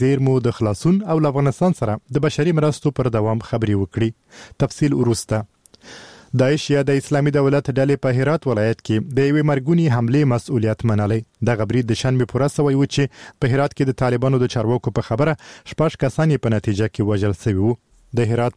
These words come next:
په حاجي عباس ښارګوټي کې چې تر ډیره شیعه وګړي پکې اوسي، پر یوه موټر د مقناطیسي ماین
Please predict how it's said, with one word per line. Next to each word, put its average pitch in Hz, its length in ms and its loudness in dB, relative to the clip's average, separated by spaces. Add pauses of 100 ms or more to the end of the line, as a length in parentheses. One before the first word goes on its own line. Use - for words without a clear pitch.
په 117 180 0
حاجي 113 300 0
عباس 117 280 -2
ښارګوټي 127 640 -2
کې 151 160 0
چې 147 80 0 (140)
تر 127 60 2 (120)
ډیره 131 300 2
شیعه 120 260 0
وګړي 117 380 0
پکې 113 260 -2
اوسي، 156 300 2 (380)
پر 139 180 2
یوه 127 180 2
موټر 131 260 0 (360)
د 151 120 4
مقناطیسي 147 560 0
ماین 131 160 2